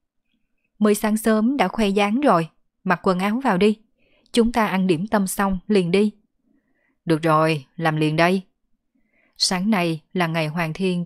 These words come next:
trở lại thành phố Phù Dung. Hôm qua, Sở Minh Hạo gọi điện thoại tới. Sau khi kiểm tra có một nơi rất tốt, rất thích hợp để mở một siêu thị lớn. Hoàng Thiên cần phải quay lại đưa ra quyết định.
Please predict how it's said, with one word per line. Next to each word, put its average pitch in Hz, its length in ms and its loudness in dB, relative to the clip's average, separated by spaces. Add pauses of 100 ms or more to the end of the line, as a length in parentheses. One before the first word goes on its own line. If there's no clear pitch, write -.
trở 151 160 -2
lại 175 240 -4
thành 160 220 -6
phố 180 340 -4
Phù 175 160 -2
Dung. 170 300 0 (600)
Hôm 185 280 -2
qua, 170 340 -2 (160)
Sở 165 260 -2
Minh 202 200 0
Hạo 151 320 -4
gọi 151 300 -4
điện 147 200 -6
thoại 151 220 -6
tới. 185 360 -2 (420)
Sau 208 200 -2
khi 170 280 -4
kiểm 160 300 -4
tra 175 280 -2
có - 140 -4
một 220 240 0
nơi 175 240 -2
rất 214 220 -4
tốt, 262 320 0 (340)
rất 254 220 0
thích 294 180 -4
hợp 156 280 -4 (160)
để 175 140 0
mở 147 260 0
một 190 360 -2
siêu 175 300 -2
thị 147 180 -6
lớn. 170 340 -2 (580)
Hoàng 175 200 0
Thiên 185 240 -4
cần 160 280 -2
phải 165 140 -4
quay 180 220 -4
lại 147 380 -6
đưa 170 180 0
ra 175 280 -4
quyết 254 200 -4
định. 147 260 -4